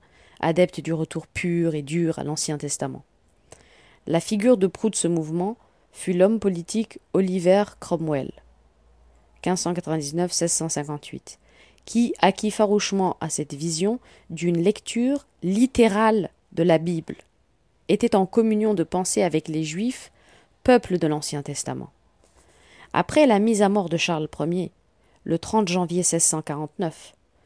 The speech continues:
Cromwell instaure une république dotée d'un parlement croupion, le tout régenté par un puritanisme complet. Cet état d'esprit a eu des répercussions immenses d'un point de vue économique. En effet, l'Angleterre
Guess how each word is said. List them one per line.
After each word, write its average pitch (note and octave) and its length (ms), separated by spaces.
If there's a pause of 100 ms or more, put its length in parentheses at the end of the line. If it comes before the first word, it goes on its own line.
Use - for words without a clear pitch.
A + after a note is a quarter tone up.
(340)
Cromwell A3+ 500
instaure F#3+ 360
une F3 100
république F#3 440
dotée F3+ 280
d'un E3 160
parlement E3+ 460
croupion, E3 500 (480)
le F3 160
tout G#3+ 180
régenté F#3 460
par E3 180
un E3 100
puritanisme E3+ 800
complet. C#3+ 420 (880)
Cet F#3 220
état A3+ 180
d'esprit G#3+ 500
a F3 120
eu G#3+ 140
des F#3+ 140
répercussions G3 760
immenses F#3 560
d'un F3 120
point E3+ 200
de D#3+ 80
vue D#3+ 140
économique. - 640 (880)
En F3 180
effet, G#3+ 440
l'Angleterre F3+ 880